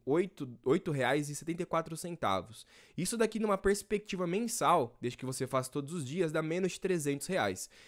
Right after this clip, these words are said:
Não é nada atrativo, né? Pra você deixar seu P C ligado o dia inteiro, noite e dia.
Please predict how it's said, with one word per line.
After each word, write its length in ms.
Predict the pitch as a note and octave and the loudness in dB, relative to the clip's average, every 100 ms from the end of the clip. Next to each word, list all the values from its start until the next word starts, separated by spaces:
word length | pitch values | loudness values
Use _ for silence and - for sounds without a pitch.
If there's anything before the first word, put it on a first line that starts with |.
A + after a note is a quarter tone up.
| - | -4
Não 80 | F#3+ | 0
é 60 | A#3+ | 2
nada 580 | G#3+ E3 F#3 F3+ F3 - | 4 4 4 4 0 0
atrativo, 800 | C#3+ - E3 - - E3 G#2+ G2 - - | -2 -2 -4 -4 -4 -4 -4 -10 -18 -6
né? 140 | A#2 C#3 | 0 0
Pra 160 | C#3 | 0
você 180 | C3 C3 | -2 0
deixar 180 | C#3+ D#3 | 0 0
seu 140 | C#3+ | -2
P 140 | D#3 D#3+ | -2 -2
C 140 | - | -2
ligado 300 | D#3 C#3+ C#3+ | 0 2 2
o 60 | C#3 | 0
dia 200 | A#2+ E3+ | -6 -8
inteiro, 380 | A3+ D3+ E3 D3+ | -4 -2 0 0
noite 280 | C#3 F3+ | -2 -2
e 40 | E3+ | -6
dia. 380 | A2 C3 F#3 | -4 0 0